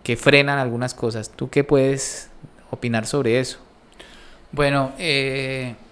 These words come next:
Speaker 2: de-, bueno, e-, ese tema de la burbuja siempre se ha escuchado desde que nació la agroindustria del cannabis,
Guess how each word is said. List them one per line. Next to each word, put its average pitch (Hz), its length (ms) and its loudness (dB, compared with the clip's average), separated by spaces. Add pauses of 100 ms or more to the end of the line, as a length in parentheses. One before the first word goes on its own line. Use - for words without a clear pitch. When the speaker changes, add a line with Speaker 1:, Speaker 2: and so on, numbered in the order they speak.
(380)
Speaker 2:
de-, 156 200 -4
bueno, 139 260 -4
e-, 143 140 -2
ese 170 240 -2
tema 190 260 2
de 185 80 4
la 151 100 4
burbuja 135 480 0
siempre 160 520 -4
se 151 100 -6
ha 127 40 -2
escuchado 143 480 -6
desde 123 220 -4
que 123 120 -8
nació 113 340 -8
la 123 80 -8
agroindustria 123 500 -6
del 120 140 -8
cannabis, 104 500 -12